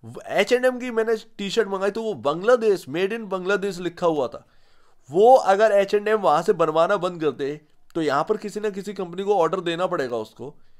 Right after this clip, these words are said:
made in India लिख के आने लगेगा। अब वो किस कंपनी के हाथ में आएगा पता नहीं है, but जो टी-शर्ट या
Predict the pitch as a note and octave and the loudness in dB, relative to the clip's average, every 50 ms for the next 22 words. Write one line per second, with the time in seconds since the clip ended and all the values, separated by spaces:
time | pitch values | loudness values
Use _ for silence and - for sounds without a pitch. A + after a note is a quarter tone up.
0 | - - _ _ _ - A#2 D#3 G3+ A#3 A#3+ B3 A#3 A#3 A3+ G#3+ G#3 G#3+ A3 G3 | -20 -20 _ _ _ -4 2 4 4 4 4 -2 -2 -4 -4 -2 2 2 2 2
1 | F#3 F#3 - F3 D#3 C#3 C3 B2+ A#2+ A2+ G#2+ F#2 E2+ F2+ - - _ _ _ - | 0 -4 -2 -2 0 0 0 -2 -4 -6 -6 -6 -8 -10 -12 -18 _ _ _ -2
2 | - E3 G3 F#3+ - A#3 - - A3 A3 G#3 A3 A3+ A#3 A3 G3+ G3 G3 G3 G#3 | -2 -2 -2 -4 -8 -10 -4 -4 -4 -4 -4 -6 -4 -2 0 2 2 2 2 0
3 | G#3+ G#3+ G#3 G3 G3 F#3+ G3+ G#3 G3+ - F3+ F3+ F#3+ F#3 F3 D#3+ D3 D#3+ E3 E3 | 0 0 0 0 0 0 0 -2 -2 -2 0 2 2 0 0 -2 -8 -8 -10 -10
4 | - _ _ _ _ - C3 F3+ G#3+ F3+ D3 E3 A#3+ C4 B3 - A3+ A3 G#3+ G3+ | -12 _ _ _ _ -6 2 2 2 2 2 -2 -4 -4 -2 -4 -6 -4 -4 0
5 | - A#3 A#3+ A#3+ A3 A3+ A#3 A#3 A3+ A3+ | 2 4 4 4 4 4 4 2 2 -2